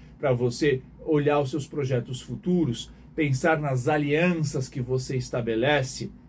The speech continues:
dentro dos grupos e principalmente com as amizades, né? Isso é muito importante. As amizades estarão em evidência, né, nos próximos meses na vida dos capricornianos e das capricornianas. Inclusive, pode até ser que você,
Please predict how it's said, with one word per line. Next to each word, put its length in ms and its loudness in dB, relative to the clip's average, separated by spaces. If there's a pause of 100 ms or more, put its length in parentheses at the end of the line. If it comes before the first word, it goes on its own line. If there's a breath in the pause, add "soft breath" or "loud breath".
dentro 380 -2
dos 220 -8
grupos 500 4
e 60 0
principalmente 720 -4
com 180 -6
as 180 0
amizades, 1040 0 (240 loud breath)
né? 160 -2
Isso 160 -4
é 40 -4
muito 760 2
importante. 720 -2
As 80 -4
amizades 560 0 (280 loud breath)
estarão 520 2
em 140 -2
evidência, 840 2 (400 loud breath)
né, 280 0 (320 loud breath)
nos 180 0
próximos 800 0 (180 loud breath)
meses 800 2
na 120 -2
vida 260 -2
dos 140 -8
capricornianos 760 0
e 60 -16
das 180 -6
capricornianas. 840 -2
Inclusive, 500 -2
pode 440 8
até 220 0
ser 200 2
que 100 -8
você, 360 0